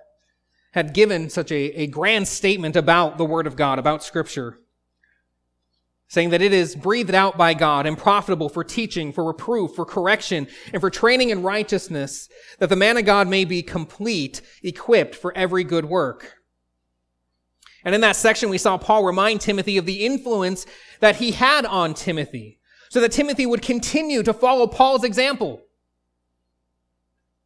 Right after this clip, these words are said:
And though, like Paul, all who desire to live a godly life in Christ Jesus will be persecuted,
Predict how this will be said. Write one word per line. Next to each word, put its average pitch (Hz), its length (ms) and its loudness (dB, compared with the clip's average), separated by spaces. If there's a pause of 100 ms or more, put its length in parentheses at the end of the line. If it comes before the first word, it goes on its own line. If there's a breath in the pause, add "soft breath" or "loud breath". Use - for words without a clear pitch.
And 196 200 -4
though, 247 140 6
like 214 280 4
Paul, 202 540 4 (760 soft breath)
all 214 180 4
who 240 100 0
desire 233 440 4
to 220 120 0
live 226 180 4
a 202 60 0
godly 220 360 2
life 220 260 2
in 220 120 2
Christ 208 340 -2
Jesus 202 300 -4
will 233 220 2
be 226 160 -4
persecuted, 240 880 -2